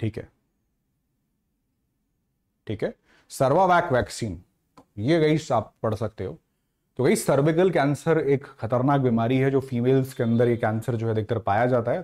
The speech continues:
तो इसके लिए already वैसे तो वैक्सीन्स अवेलेबल है, but गाइस, अब इंडिया ने जो है, इंडिया का जो Serum Institute of India है, ठीक है, उसने बच्चों इसके लिए Made in India वैक्सीन बना दी है,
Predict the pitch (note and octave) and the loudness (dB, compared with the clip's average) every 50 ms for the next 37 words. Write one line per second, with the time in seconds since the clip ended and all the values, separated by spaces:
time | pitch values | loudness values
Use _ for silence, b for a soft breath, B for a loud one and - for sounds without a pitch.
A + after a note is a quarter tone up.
0 | - - B2+ B2 B2+ C3+ C3 b b b b b b b - A#2+ - - D#3+ D#3 | -6 -6 -4 -2 -2 -2 -4 b b b b b b b -6 -6 -4 0 0 2
1 | D3 D3 E3+ F3+ F3 - D3+ C3+ C3+ C3+ C#3 C#3+ F3 F#3 D#3 C#3+ C#3+ - D3 C#3+ | 4 4 4 2 2 0 0 0 2 2 2 2 4 4 4 2 2 2 0 2
2 | D3 D3 D#3 D3 B2 A2+ A2 - - - C#3 C#3 C#3+ C3 A#2 A2 A#2 A#2 C3 C#3 | 2 2 2 2 2 0 0 -2 0 2 2 4 4 4 2 4 4 4 4 4
3 | D#3 D3 C3+ C3 F3+ - _ _ _ _ _ _ _ _ - B2 B2 B2+ C3+ D3+ | 4 4 2 2 0 -4 _ _ _ _ _ _ _ _ -2 0 0 2 4 4
4 | F3+ G3 G3 F#3+ - D#3+ D#3 D3+ D3+ D3+ D#3+ F3+ F3+ F#3 F#3+ F3+ E3 D#3 C3+ C3+ | 4 4 2 2 2 2 2 2 4 4 4 4 4 4 2 0 -2 -2 -2 0
5 | C#3+ C#3 C#3+ D3+ D#3+ D3 C3+ C3+ C3+ C#3 C3+ C#3 C3+ B2+ B2 C3 C#3+ D3 C#3+ C#3+ | 2 2 2 2 2 2 2 2 2 2 2 2 2 2 2 4 4 4 4 4
6 | C#3+ C#3 C#3 C3+ - - - D3 C#3+ D3+ E3+ E3+ D#3+ D3 C#3+ C3+ - - - D3 | 2 2 2 0 -2 0 2 2 4 4 4 4 4 4 2 2 0 0 0 2
7 | C#3+ C#3+ C3 - C3+ A#2 A#2 B2 A#2+ A2 F#2 - - - - - - _ _ - | 2 2 2 2 2 2 4 4 4 2 2 0 -4 -10 -20 -20 -20 _ _ -10
8 | - G#2+ G2+ B2 F3 F#3+ - _ _ _ _ _ _ _ _ _ _ - - A#2+ | -8 -6 -6 -6 -8 -8 -12 _ _ _ _ _ _ _ _ _ _ -6 -6 -4
9 | - - F3+ F#3+ E3 D3+ C#3+ C#3+ C#3+ C#3+ C#3+ - - - D3+ C#3 C3+ C3+ D#3 E3 | -2 0 2 2 4 4 2 2 0 0 -2 -4 -2 0 2 2 4 4 4 2
10 | D3 C3+ C3+ C#3+ D3 E3 D#3 D3 C3+ C3+ C#3 C#3+ C#3 B2 A#2+ - - - C#3+ C3+ | 2 4 4 4 4 4 4 4 4 4 4 4 4 4 2 0 0 0 2 2
11 | B2+ B2 A2+ A2+ A2 A2 A#2 A2+ A2+ - | 4 4 2 2 0 0 0 -2 -2 -4